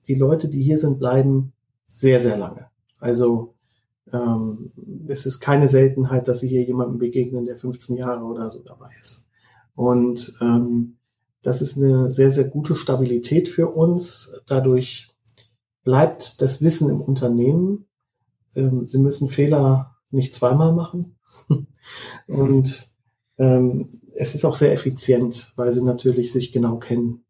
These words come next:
mit dem Team. Jeder weiß, was der andere kann und was er nicht so gut kann. Und, ähm, man spielt sich dann ein.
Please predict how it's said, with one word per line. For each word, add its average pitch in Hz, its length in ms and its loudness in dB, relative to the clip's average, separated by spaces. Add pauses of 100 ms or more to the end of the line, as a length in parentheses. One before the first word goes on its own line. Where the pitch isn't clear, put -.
mit 127 180 -12
dem 120 140 -6
Team. - 300 -12 (180)
Jeder 123 380 -2
weiß, 127 260 4
was 123 200 -2
der 127 180 0
andere 120 220 -2
kann 147 340 2
und 120 340 -4
was 123 160 -4
er 120 80 0
nicht 160 140 2
so 156 160 -2
gut 147 160 -6
kann. 143 400 2 (540)
Und, 127 600 4
ähm, 120 440 -2
man 123 160 -2
spielt 135 320 2
sich 123 160 -6
dann 117 180 -4
ein. 110 340 -10